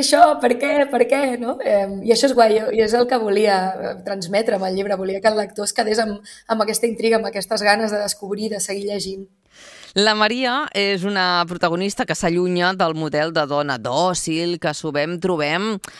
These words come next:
Speaker 2: sovint trobin-, trobem dins la romàntica història, no? Dins la novel·la. Què és el que t'interessava explicar a través d'aquest, eh, conflicte entre el seny i el desig, Mar?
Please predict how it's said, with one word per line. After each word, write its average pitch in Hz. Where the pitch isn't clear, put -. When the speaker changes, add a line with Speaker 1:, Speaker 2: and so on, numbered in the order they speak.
Speaker 2:
sovint 202
trobin-, 196
trobem 196
dins 175
la 147
romàntica 165
història, 151
no? 165
Dins 175
la 156
novel·la. 147
Què 277
és 330
el 311
que 208
t'interessava 175
explicar 165
a 143
través 139
d'aquest, 139
eh, 127
conflicte 147
entre 135
el 131
seny 143
i 151
el 127
desig, 131
Mar? 107